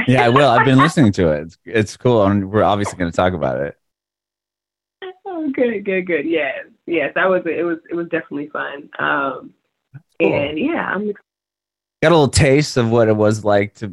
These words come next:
Speaker 1: you know, be in the industry, obviously, and touring. I mean, a lot more than a lot of people have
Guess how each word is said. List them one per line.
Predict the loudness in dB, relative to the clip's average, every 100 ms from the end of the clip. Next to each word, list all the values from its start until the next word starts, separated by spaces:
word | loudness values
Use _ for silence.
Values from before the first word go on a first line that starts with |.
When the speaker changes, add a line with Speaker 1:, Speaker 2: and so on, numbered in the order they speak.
| -4
Speaker 1:
you | 0 2
know, | 2
be | 0 2 2
in | 4
the | 4
industry, | 2 0 0
obviously, | 0 0 -4 -2 0 0
and | -4
touring. | -4 0 0 0 -2 -4
I |
mean, | -4 -8 -12 -20 _ _ _ _
a | -4
lot | 0 0 -2 -10
more | 2 4 4 4
than | 2
a | 2
lot | 2
of | 0
people | -6 -4 -4
have | -4